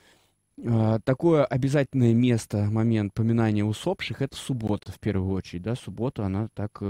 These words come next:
неё немножко акцент на, э, заупокойных как раз молитвах, эм, э,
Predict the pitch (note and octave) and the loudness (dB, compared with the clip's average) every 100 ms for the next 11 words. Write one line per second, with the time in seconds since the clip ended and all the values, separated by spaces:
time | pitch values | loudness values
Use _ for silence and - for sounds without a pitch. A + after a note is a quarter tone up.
0 | G2 G2 G2+ G#2+ G2+ G#2 F#2 F2 - A2+ | -4 -2 -2 -2 -4 -6 -8 -8 -6 -4
1 | A#2 - F#2+ F#2+ F#2+ G2+ G#2+ G2+ F2+ G2 | -4 -4 -6 -4 -4 -4 -4 -6 -6 -6
2 | F#2+ F#2+ F#2 F2+ F2+ - A#1 A#1 G2+ A2 | -4 -4 -4 -4 -6 -10 -14 -16 -6 -4
3 | G2+ F#2+ - G#2+ G#2+ F#2+ F#2+ - - E2+ | -2 -4 -2 -2 0 -2 -4 -8 -12 -10
4 | E2+ G2+ - F#2 F#2 - D2+ - D#2+ F2 | -6 -8 -6 -6 -6 -8 -12 -12 -12 -10
5 | D#2+ D#2+ E2 G#2 _ _ _ _ _ _ | -10 -12 -16 -20 _ _ _ _ _ _
6 | _ _ _ _ _ _ _ - G#2 G2 | _ _ _ _ _ _ _ -14 -8 -6
7 | F#2+ F#2 F2+ F2+ F2+ F2+ | -4 -6 -6 -8 -8 -10